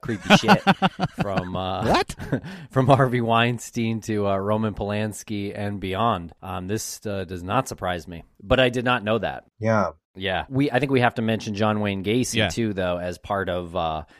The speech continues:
Speaker 1: what makes clowns potentially so scary. And I think just the, the face paint, it, it conceals the identity, you know, so it sort of serves the same function as a mask,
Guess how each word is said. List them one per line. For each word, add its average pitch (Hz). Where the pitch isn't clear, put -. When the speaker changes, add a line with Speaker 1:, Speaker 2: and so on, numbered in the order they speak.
Speaker 1:
what 98
makes 95
clowns 95
potentially 95
so 90
scary. 95
And 90
I 131
think 180
just 147
the, 127
the 110
face 196
paint, 92
it, 113
it 104
conceals 123
the 107
identity, 101
you 73
know, 92
so 95
it 92
sort 123
of 107
serves 113
the 110
same 104
function 98
as 95
a 95
mask, 87